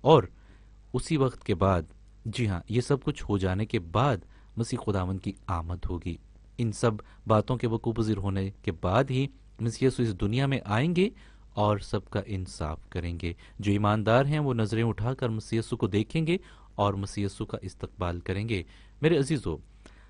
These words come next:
जो बात मैं आपको बयान कर रहा हूँ इसमें पहला नुक्ता है कि हमने, अगर आप सैटेलाइट टेक्नोलॉजी देखें जो कि पूरी दुनिया में, अ, नशर की जाती है, इस वक्त आप जिस टीवी चैनल से मुझे देख रहे हैं, जिस प्लेटफॉर्म से आप देख रहे हैं ऑनलाइन,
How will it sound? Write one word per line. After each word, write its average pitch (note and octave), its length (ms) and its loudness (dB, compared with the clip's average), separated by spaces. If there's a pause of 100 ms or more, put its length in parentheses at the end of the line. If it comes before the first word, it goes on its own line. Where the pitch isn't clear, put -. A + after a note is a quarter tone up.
(840)
जो D3 180 4
बात D#3+ 280 4
मैं D#3 80 2
आपको C3+ 240 0
बयान G#2+ 260 0
कर G2 160 0
रहा G#2 100 0
हूँ A#2+ 140 0
इसमें A2+ 220 -4
पहला A#2+ 300 -2
नुक्ता G2+ 300 -4
है G2+ 160 0
कि A#2 140 -2
हमने, G#2+ 380 0 (1000)
अगर A#2+ 400 2
आप B2 240 2 (280)
सैटेलाइट C#3 460 -2
टेक्नोलॉजी F#2+ 480 -2
देखें F2+ 340 -2 (160)
जो A2 160 0
कि C3 100 -6
पूरी A#2 260 0
दुनिया G#2 340 -2
में, G#2+ 320 0
अ, - 20 -8 (440)
नशर G2 680 2
की G#2+ 160 -6
जाती F2 320 -2
है, G2 200 -4 (500)
इस - 140 0
वक्त - 180 -4
आप G#2 200 0
जिस G2+ 180 -6
टीवी G2 160 0
चैनल F#2+ 300 -2
से G#2 120 -4
मुझे G2 160 -2
देख F2+ 240 -4
रहे G2 160 -2
हैं, C3 280 -4
जिस G2 140 -6
प्लेटफॉर्म G2+ 460 -4
से G#2 140 -6
आप G2 160 -6
देख F2 200 -4
रहे G2+ 80 -2
हैं B2 100 -4
ऑनलाइन, A#2 460 -2